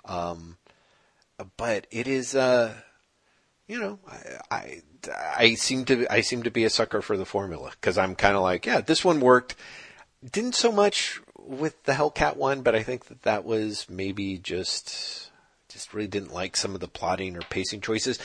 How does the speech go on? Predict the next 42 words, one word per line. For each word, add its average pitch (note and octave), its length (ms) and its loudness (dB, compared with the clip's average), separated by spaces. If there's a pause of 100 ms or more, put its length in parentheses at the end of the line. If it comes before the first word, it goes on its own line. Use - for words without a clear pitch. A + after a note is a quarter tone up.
(140)
And F3+ 140 10
admittedly, E3 480 12
this C#3+ 320 8
first C#3+ 400 0
issue A2 560 0 (500)
is A2 240 2
very A2 400 6
much G2 500 0
a F#2 240 -2
kind F#2 440 -2
of, E2+ 600 -2 (600)
it A2 100 -10
gets A2 200 0
a G#2 60 -2
f-, - 140 -12 (340)
little B2+ 240 8
bit A#2 140 6
of G2+ 80 0
a G2 60 0
pass A#2+ 380 6
for G3 160 -4
being G3+ 160 2
a G3+ 40 -2
first G#3 300 -2
issue. G#3+ 320 0
I C#3 80 2
mean, C#3 160 4
it C3 160 2
sets - 300 6
up C#3 160 4
the C#3 80 -2
character, A#2+ 520 2
it G#2+ 120 -2 (140)
has A2 280 0
some A#2 160 -6
stuff, G#2 320 0
there's G2+ 220 -4
conflicts, G2 560 -6
there's G2 200 -6
fights, F2+ 400 -6
or F2+ 300 -10 (220)
there's F#2 260 -8